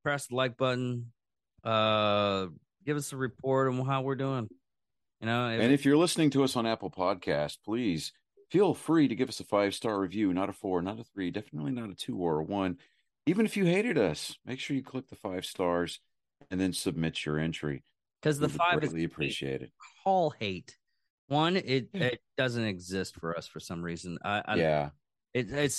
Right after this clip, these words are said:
Speaker 2: I-,
Speaker 1: something
Speaker 2: if we're not getting
Speaker 1: with,
Speaker 2: five stars
Speaker 1: with
Speaker 2: of hate,
Speaker 1: Frank.
Speaker 2: we're not gonna, we're, I mean, we're, we're, we're just, we're gonna dismiss your comment as, uh, lackadaisical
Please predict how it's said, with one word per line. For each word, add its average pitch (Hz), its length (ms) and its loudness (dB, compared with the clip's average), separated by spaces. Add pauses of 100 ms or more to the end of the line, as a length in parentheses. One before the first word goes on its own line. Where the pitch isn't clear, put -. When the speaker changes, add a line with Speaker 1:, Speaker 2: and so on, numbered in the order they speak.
Speaker 2:
I-, - 40 2
Speaker 1:
something 113 180 4
Speaker 2:
if 131 140 4
we're 135 120 6
not 147 180 8
getting 135 200 6
Speaker 1:
with, 110 80 0
Speaker 2:
five 110 300 4
stars 101 340 0
Speaker 1:
with 90 100 -6
Speaker 2:
of 90 60 -14
hate, 87 60 -4
Speaker 1:
Frank. 104 300 0
Speaker 2:
we're 92 240 2
not 92 200 2
gonna, 85 180 0
we're, 76 380 0
I 69 40 -4
mean, 85 160 -2
we're, 80 220 0
we're, 78 260 -2
we're 80 240 -6
just, - 280 -8
we're 80 140 -6
gonna 80 180 -2
dismiss 78 440 -6
your 69 100 -8
comment 67 540 -8
as, 65 280 -8
uh, 64 160 -6
lackadaisical 69 1120 -6